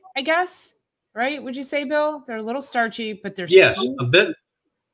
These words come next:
Speaker 2: a bit like a potato. And you know how
Speaker 1: Yeah,
Speaker 2: a potato,
Speaker 1: a bit like,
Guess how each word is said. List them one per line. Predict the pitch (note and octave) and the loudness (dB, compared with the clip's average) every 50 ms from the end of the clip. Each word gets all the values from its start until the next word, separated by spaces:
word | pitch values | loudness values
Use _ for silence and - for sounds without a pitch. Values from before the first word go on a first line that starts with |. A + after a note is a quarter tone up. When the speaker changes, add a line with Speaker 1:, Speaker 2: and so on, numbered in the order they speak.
| _ _ _ _ _ - | _ _ _ _ _ -6
Speaker 2:
a | A#2+ | -2
bit | A2 D3+ F#3+ | 0 0 2
like | F3 D#3 D3 C#3 C3 | 4 4 4 4 2
a | B2+ | 0
potato. | - B2 A#2+ - C3 B2+ A#2+ G2 - - | 0 -2 -2 0 2 2 2 2 0 -4
And | - F2+ G#2 | -8 -8 -6
you | G#2+ A2 A#2 A2+ | -2 0 0 0
know | G#2 G2+ | 0 -2
how | F#2+ G#2+ - B3+ | -2 0 0 2
Speaker 1:
Yeah, | B3 A#3+ A3+ G#3+ F#3+ | 4 4 4 4 4
Speaker 2:
a | F3+ | 2
potato, | - - - | 2 2 2
Speaker 1:
a | |
bit | - - | 4 4
like, | - D4+ | 2 0